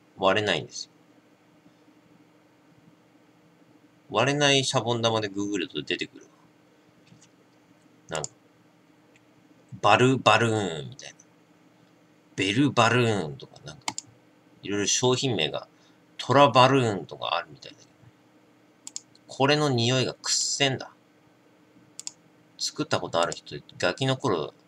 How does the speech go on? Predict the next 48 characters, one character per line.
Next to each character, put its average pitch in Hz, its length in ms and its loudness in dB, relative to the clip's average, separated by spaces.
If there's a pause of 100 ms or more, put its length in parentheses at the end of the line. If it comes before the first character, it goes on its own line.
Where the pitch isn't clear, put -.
(720)
こ 104 120 -8
れ 92 80 0
や 85 120 0
っ - 80 -8
た 127 120 -2
こ 139 100 -12
と 95 100 2
あ 82 60 4
る 82 60 -2
人 - 180 -16
結 - 220 -14
構 82 100 -2
い 82 60 -4
る 104 100 -6
と 113 160 -2
思 110 160 -2
う - 20 -6
ん 67 40 -10
だ 67 100 -12
け - 80 -20
ど、 - 180 -20
俺 127 280 -2
も 123 280 -4 (1200)
や 98 140 -2
っ - 80 -12
た 120 140 2
ん 87 40 -4
だ 76 60 -6
け 73 100 -14
ど、 67 60 -8
あ 76 60 -10
れ 71 60 -16 (120)
く - 140 -6
っ - 20 -2
せ - 280 4
え 143 60 10
な 104 280 6
ー - 80 -2
と 90 100 -2
思 90 200 -4
っ 117 40 -8
て - 120 0
た。 - 180 -8 (180)
子 - 60 -10
供 90 320 -2
ご-、 90 160 -2 (280)
心 87 320 -2
に。 127 160 -16